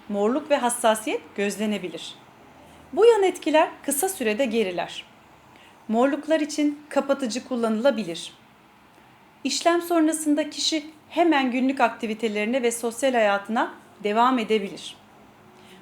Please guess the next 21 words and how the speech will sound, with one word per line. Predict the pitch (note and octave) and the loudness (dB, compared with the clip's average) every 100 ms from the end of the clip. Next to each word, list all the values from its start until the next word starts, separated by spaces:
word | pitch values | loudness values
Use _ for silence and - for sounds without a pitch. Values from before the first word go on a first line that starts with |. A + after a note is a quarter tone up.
| - | -6
Uygulama | C#4 C#4+ G4 G#4+ | -2 2 2 0
sonrasında | A4 G#4+ G4 C#4+ - F3+ F3 D4 - - - - - F#3+ | 0 0 0 -2 -4 -4 -4 -4 -10 -20 -20 -20 -18 -4
duş, | C4 A#3+ - - - - | -2 -2 -8 -14 -20 -16
sıcak | - A#3 C#4 C#4 | -8 0 2 2
soğuk | - B3+ B3 B3 | 0 0 0 0
dengesi, | A#3+ A#3 G#3+ G#3+ G#3+ G#3 - - - G3+ | 0 2 -2 -4 -6 -8 -12 -20 -16 -4
makyaj, | A3+ A3 B3+ A#3 G#3+ - - | -4 -2 0 0 0 -8 -8
egzersiz | G#3+ G#3+ B3+ B3+ C4 C#4+ | -6 -2 0 0 -2 -6
gibi | A#3+ A#3 | -6 -8
konularda | B3 A#3+ A3+ G#3+ G#3+ A3+ A#3 - - - - | -4 -2 2 2 4 2 0 -6 -20 -14 0
mutlaka | D4+ - C#4+ C#4+ C#4 A#3 | 0 2 0 2 2 2
doktorun | A#3+ - C4 D4 | -2 -2 -2 -4
önerileri | G#3+ A3+ B3 A#3+ C#4 B3+ | -2 0 0 0 0 2
doğrultusunda | B3 A#3+ A#3 - A3+ A3+ | 4 4 0 -6 -4 -2
hareket | G3+ F3+ F3 F3 | -2 -4 -8 -12
edilmelidir. | E3 E3 E3+ D#3+ - - - - - - - - - - - - - - - | -10 -8 -6 -8 -10 -16 -18 -20 -20 -20 -20 -20 -20 -20 -20 -20 -20 -18 -4
Kişinin | D#4 - G4+ D#4 D#4 - G3+ | 0 2 2 0 -4 -6 2
gerçekten | E4 A#4 D#4+ D4+ - D#4 F4 | 2 2 -2 -4 -2 0 2
dolguya | C#4+ C#4 A#3+ D4+ | 2 0 0 -2
ihtiyacı | - A#3+ - C4+ C4+ C4+ C#4 | -4 -8 -4 0 2 2 0
olup | A#3+ C#4+ | -2 -2